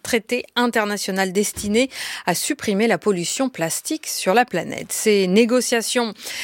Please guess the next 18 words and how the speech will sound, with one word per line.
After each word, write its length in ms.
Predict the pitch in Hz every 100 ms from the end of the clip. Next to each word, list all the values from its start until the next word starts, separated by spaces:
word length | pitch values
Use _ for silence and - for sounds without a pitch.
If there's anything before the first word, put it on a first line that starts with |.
| -
se 140 | - 269
tiennent 400 | 226 277 254 208
alors 260 | 208 202 -
que 100 | 180
continuent 720 | - 226 226 - 320 349 311
de 120 | 208
s'entasser 640 | 185 196 180 240 240 - 269
les 120 | 185
déchets 340 | 175 180 190
plastiques 420 | 202 226 - 311
sur 160 | - 180
la 140 | 175
Terre. 260 | 202 294 302
Rien 280 | 226 214 196
qu'en 200 | 196 170
deux 240 | 170 262
mille 260 | 294 311 277
dix-neuf, 540 | 254 240 247 262 277